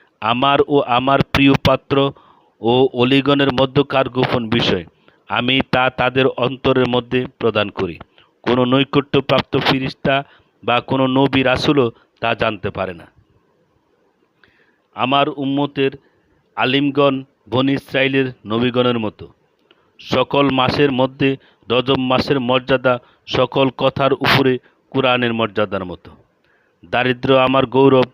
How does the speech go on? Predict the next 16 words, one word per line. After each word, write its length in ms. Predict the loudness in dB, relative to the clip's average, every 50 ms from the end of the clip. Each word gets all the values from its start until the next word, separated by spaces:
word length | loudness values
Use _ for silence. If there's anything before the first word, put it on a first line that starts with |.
| _ _ _ _ _ _ -4
এবং 240 | -2 0 0 0 -2
আমি 320 | -4 -4 -2 0 0 -2
তারই 320 | 0 0 0 2 4 4 2
অহংকার 420 | 2 2 0 -2 -2 -2 -4 -4
করি। 260 | -4 -12 -14 -14 -16 _ _ -20 -20 -20 _ _ _ _ _ _ _ _ _ _
একজন 400 | -6 -6 -6 -4 -2 -2 -2 -2
আলিমের 1080 | -2 -2 -2 -2 -2 -2 -2 -4 -4 -10 -14 _ _ _ _ _ _ -6 -2 -2 0 0
মজলিস 680 | 0 0 0 -2 -2 -2 0 0 0 0 -2 -4 -6 -8 -6 -4
উপস্থিত 560 | 0 2 2 2 0 -2 -4 -4 -4 -4 -4
হওয়া 320 | 0 2 2 2 2 0 -2 _ -20 _ _ _ _ _
এক 300 | -4 -4 -4 -4 -4 -6
হাজার 400 | -4 -4 -2 0 0 0 0 0
জানাজা 440 | 0 -2 0 0 0 0 0 0 -2
শরিক 380 | 0 -2 -2 -2 -2 -4 -4 -2
হওয়ার 240 | 0 0 0 0
থেকে, 440 | -2 _ -14 -14 -14 -10 -10 -10 -10